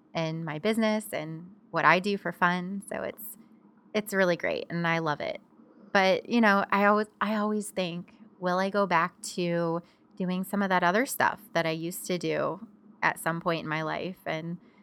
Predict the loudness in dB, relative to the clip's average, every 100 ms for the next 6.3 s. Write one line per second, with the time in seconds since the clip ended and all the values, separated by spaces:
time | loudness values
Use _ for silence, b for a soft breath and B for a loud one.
0 | B 0 0 2 0 0 -2 -2 2 2
1 | 2 -2 -2 -4 -4 -2 -2 -2 0 0
2 | 0 0 0 -2 -4 -6 -4 -4 -2 -4
3 | -4 -4 0 6 6 6 4 0 -2 -2
4 | 0 2 2 2 -2 -6 -6 -2 0 0
5 | -2 -4 B B B B -8 0 2 2
6 | 0 -2